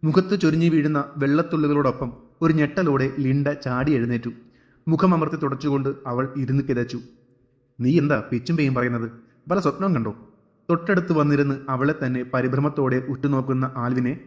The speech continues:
അവൾ തുറിച്ചു നോക്കി. "അരുന്ധതി?" "അരുന്ധതിയോ? അതാരാ?" "ഓ, നിന്റെ സങ്കല്പത്തിൽ എൻ്റെ പുതിയ കാമുകിയായിരിക്കും അല്ലേ? ഇത്തവണ എന്താ കണ്ടത്?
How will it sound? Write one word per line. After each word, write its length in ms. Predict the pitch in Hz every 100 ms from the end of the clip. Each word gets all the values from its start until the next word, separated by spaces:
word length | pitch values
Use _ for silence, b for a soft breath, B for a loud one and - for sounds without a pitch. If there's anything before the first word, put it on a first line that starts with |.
| B B
അവൾ 160 | 131 127 123 -
തുറിച്ചു 240 | 131 143
നോക്കി. 300 | 147 117 - 113 - - _ _
"അരുന്ധതി?" 360 | 127 139 143 147 - - _ _ _ _ _ _
"അരുന്ധതിയോ? 460 | 127 135 214 131 98 - - -
അതാരാ?" 280 | 151 156 147 - - _ _ -
"ഓ, 60 | 170 139 120 113 135
നിന്റെ 180 | 139
സങ്കല്പത്തിൽ 520 | 156 127 143 143 156 156
എൻ്റെ 140 | 143
പുതിയ 300 | 131 117 131
കാമുകിയായിരിക്കും 680 | - 120 120 151 143 113 110
അല്ലേ? 180 | 110 113 98 - _ _ _ -
ഇത്തവണ 280 | 117 147 170
എന്താ 220 | 165 170
കണ്ടത്? 280 | 165 156